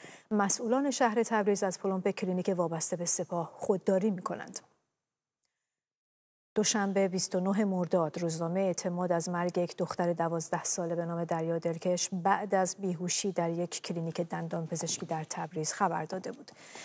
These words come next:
به نوشتهٔ اعتماد، دریا بعد از عمل جراحی دندان به هوش نیامد و پس از ترخیص و انتقال به منزل فوت کرد. مقام مطلع دانشگاه علوم پزشکی تبریز به ایران اینترنشنال گفته در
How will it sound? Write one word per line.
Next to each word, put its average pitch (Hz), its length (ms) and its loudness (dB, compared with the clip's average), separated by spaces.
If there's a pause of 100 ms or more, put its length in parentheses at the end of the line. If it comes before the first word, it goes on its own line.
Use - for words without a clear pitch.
(160)
به 208 60 4
نوشتهٔ 202 340 4
اعتماد، 190 480 2
دریا 185 540 4
بعد 185 220 4
از 185 180 2
عمل 175 300 0
جراحی 175 520 2
دندان 175 420 0
به 175 100 0
هوش 180 300 -2
نیامد 202 540 0
و 180 200 2 (340)
پس 175 200 0
از 175 180 -2
ترخیص 180 560 -2
و - 20 0
انتقال 175 460 -2
به 175 140 -4
منزل 180 500 0
فوت 185 340 -8
کرد. 190 300 -8 (560)
مقام 247 300 6
مطلع 202 400 2
دانشگاه 196 400 2
علوم 190 140 0
پزشکی 175 400 -2
تبریز 180 380 -2
به 190 60 0
ایران 175 160 0
اینترنشنال 175 680 -4
گفته 180 380 0
در 185 220 2